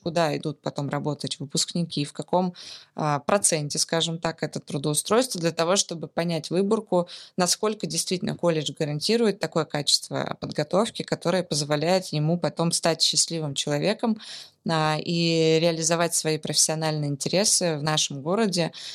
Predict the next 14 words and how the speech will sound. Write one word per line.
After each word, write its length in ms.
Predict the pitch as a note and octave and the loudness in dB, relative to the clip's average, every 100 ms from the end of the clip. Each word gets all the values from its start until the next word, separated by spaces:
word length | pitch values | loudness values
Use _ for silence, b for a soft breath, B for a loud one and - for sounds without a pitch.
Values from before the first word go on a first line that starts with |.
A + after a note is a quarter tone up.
| B - | B -4
а, 300 | D#3+ D3+ D3+ D3+ | 0 2 0 0
и 360 | D3+ D3+ D3+ D3 | -2 -2 -2 0
внести 400 | E3 F3 - G#3 | 4 4 4 0
свой 240 | - F3 | 2 0
вклад, 340 | E3+ - F3 D#3 | 0 0 2 2
скажем 360 | - D#3 D3+ | 0 -4 -6
так, 220 | D3+ D#3 D3+ | -4 -2 -2
в 60 | |
экономику 580 | D#3 D3+ D#3+ G#3+ G#3 - | -2 0 2 2 0 0
именно 340 | D#3 F3 E3 D3 | 2 4 2 0
по 140 | D3+ | 0
этому 500 | D3+ D#3 E3 D#3 D3+ | 0 -2 -4 -2 -2
направлению 540 | D3 - C#3+ D3 D3+ D3 | -2 -2 -2 -2 -2 -6
подготовки. 680 | - D3+ - C#3+ - - | -6 -4 -2 -4 -6 -14